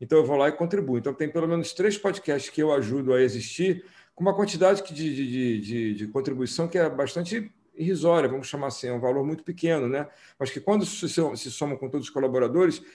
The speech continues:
faz sentido pra quem tá, pra quem tá produzindo. Então, eu e o Júlio, a gente pensou em fazer exatamente a mesma coisa, porque a gente tá no momento do podcast que é o seguinte, pra vocês entenderem como é que funciona. A gente agenda com convidado,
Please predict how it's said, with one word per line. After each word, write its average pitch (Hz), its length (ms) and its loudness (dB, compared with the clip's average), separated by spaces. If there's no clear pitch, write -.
faz 156 220 2
sentido 165 360 -2
pra 156 140 0
quem 156 120 -4
tá, 151 140 0
pra - 320 -8
quem 143 140 -8
tá 151 100 -2
produzindo. 143 500 -2
Então, 202 160 2
eu 220 140 6
e 214 40 4
o - 20 2
Júlio, 190 180 4
a - 20 8
gente 185 200 0
pensou 180 280 -2
em 175 60 0
fazer 170 380 2
exatamente 170 420 0
a 170 60 0
mesma 175 240 0
coisa, 160 240 -2
porque 139 180 -10
a 156 60 -2
gente 156 180 -4
tá 175 80 0
no 175 80 2
momento 139 320 -2
do 127 80 -8
podcast 127 460 -2
que - 40 -6
é 170 40 2
o 160 40 -4
seguinte, 123 340 -6
pra 139 120 -4
vocês 147 160 -6
entenderem 151 320 -4
como 143 140 -4
é - 20 -2
que 139 100 -12
funciona. 113 480 -6
A 131 80 0
gente 170 300 2
agenda 170 420 4
com 175 160 -4
convidado, 160 720 0